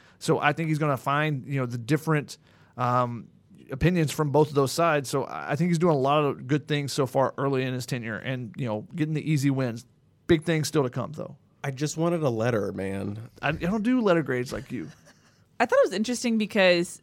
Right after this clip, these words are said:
Speaker 3: my opinion changed a little bit after our off-the-record session because it's really easy to win prepared statements, you know, or win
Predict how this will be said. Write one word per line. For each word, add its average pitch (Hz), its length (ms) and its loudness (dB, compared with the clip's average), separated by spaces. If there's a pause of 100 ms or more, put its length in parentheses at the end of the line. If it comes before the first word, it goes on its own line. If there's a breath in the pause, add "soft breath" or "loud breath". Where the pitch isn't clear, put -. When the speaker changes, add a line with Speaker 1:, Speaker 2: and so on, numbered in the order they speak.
(120)
Speaker 3:
my 190 140 0
opinion 220 800 0
changed 175 640 -2
a 180 80 2
little 165 280 2
bit 156 420 0 (640)
after 165 420 2
our 156 200 2
off-the-record 156 580 -2
session 185 380 -2
because 180 220 -2
it's 190 120 -6
really 320 200 -4
easy 175 320 -4
to 180 220 -2
win 156 640 -4 (300)
prepared 160 380 -2
statements, - 600 -8
you 160 100 -6
know, 151 220 -4
or 156 200 0
win 165 580 -2